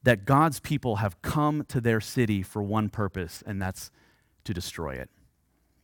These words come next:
When she sees the Isra-, the spies come into her city,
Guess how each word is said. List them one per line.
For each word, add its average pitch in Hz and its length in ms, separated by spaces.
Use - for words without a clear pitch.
When 120 180
she 170 480
sees 143 540
the 113 160
Isra-, 131 420
the 117 140
spies 127 840
come 131 220
into 123 240
her 110 120
city, 101 520